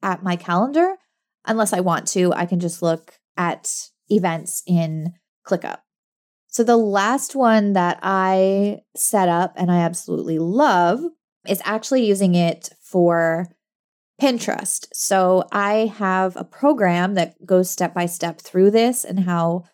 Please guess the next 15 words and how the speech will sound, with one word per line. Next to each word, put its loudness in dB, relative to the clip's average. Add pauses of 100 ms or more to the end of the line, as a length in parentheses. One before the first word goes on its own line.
(320)
I 0
have 0
the 0
entire 0
thing -2
automated 2
and -2
set -2
up 0
that -4
is -8
called -4
Pin 0
Perks. -2 (560)
But 0